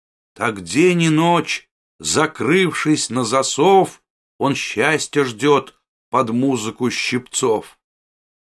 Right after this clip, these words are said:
Мефистофель. Неужто он и от меня в затворе? Я ход его открытия ускорю.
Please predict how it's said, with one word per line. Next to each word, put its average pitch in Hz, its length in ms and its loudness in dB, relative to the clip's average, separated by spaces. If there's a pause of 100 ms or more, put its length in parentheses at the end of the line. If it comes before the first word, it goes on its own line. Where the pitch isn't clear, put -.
(160)
Мефистофель. 95 960 -6 (880)
Неужто 120 720 -2
он 151 420 2 (540)
и 101 100 -4
от 131 220 -2
меня 131 480 0
в 95 120 -4
затворе? 95 840 -2 (560)
Я 135 340 0
ход 170 420 0
его 156 220 4
открытия 156 840 0
ускорю. 131 960 0